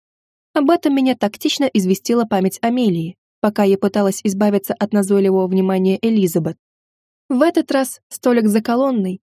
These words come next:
никак не помог избежать разговора с ней. «Дорогая, какой ужас! Слава единому, что твою сову успели спасти!» «Да, мне повезло», согласилась я.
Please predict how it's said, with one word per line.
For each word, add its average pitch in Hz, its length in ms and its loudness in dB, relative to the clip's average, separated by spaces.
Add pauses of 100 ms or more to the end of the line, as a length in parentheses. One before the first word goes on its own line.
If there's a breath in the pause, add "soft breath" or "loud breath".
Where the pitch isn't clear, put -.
(140)
никак 277 400 0
не 214 140 4
помог 208 340 0
избежать 202 400 0
разговора 196 460 0
с 190 100 -8
ней. 190 300 -8 (800)
«Дорогая, 262 720 0
какой 339 440 0
ужас! 311 500 2 (320)
Слава 277 380 0
единому, 262 560 2
что 240 160 -2
твою 247 280 0
сову 240 320 -2
успели 262 340 0
спасти!» - 640 -4 (840)
«Да, 233 340 2
мне 262 180 2
повезло», 202 540 0 (380)
согласилась 214 640 0
я. 190 180 -2